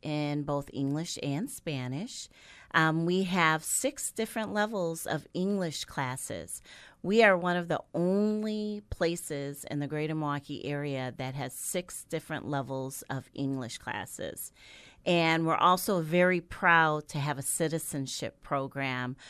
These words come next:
where we are helping those,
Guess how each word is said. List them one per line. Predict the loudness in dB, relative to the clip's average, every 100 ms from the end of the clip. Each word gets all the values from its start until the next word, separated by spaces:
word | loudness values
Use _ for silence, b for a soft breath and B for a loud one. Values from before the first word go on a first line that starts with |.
| B B
where | 2 4 4 2
we | 0 0 2
are | 4 4 0
helping | 0 0 0 -2 -2 -2
those, | 2 4 4 0 -2 -6